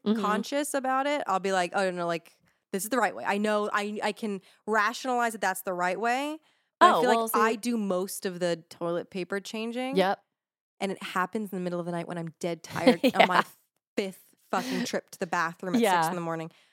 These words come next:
Speaker 2: Uh, and it's like, whatever, it
Speaker 1: But the
Speaker 2: ends
Speaker 1: thing
Speaker 2: up.
Speaker 1: is, I don't actually, like, if I'm at someone's house or anywhere,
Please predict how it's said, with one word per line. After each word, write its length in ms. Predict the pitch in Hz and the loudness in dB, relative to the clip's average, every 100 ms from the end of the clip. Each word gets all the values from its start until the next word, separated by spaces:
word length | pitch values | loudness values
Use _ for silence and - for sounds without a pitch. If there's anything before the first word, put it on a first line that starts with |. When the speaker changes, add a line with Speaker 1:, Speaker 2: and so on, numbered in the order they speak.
| _ - | _ -2
Speaker 2:
Uh, 340 | 190 185 180 - | 2 4 2 0
and 120 | 190 | -2
it's 140 | 180 | -2
like, 240 | 180 175 165 | 0 -2 -2
whatever, 500 | 190 196 196 190 185 | -2 0 0 2 2
it 40 | 180 | 8
Speaker 1:
But 100 | 262 | 8
the 40 | 269 | 8
Speaker 2:
ends 60 | |
Speaker 1:
thing 100 | 285 277 | 4 2
Speaker 2:
up. 40 | |
Speaker 1:
is, 80 | 262 | 4
I 120 | 214 | 4
don't 180 | 240 254 | 4 4
actually, 600 | 226 226 - 220 202 185 - | 4 4 2 2 2 -2 2
like, 160 | 214 208 | 4 6
if 100 | 240 | 6
I'm 140 | 262 - | 4 6
at 240 | 208 196 - | 6 6 2
someone's 320 | 226 214 202 | 0 0 2
house 460 | 190 190 190 190 | 4 4 4 2
or 180 | 175 170 - | 2 2 2
anywhere, 600 | 196 180 170 165 170 | 0 2 4 4 2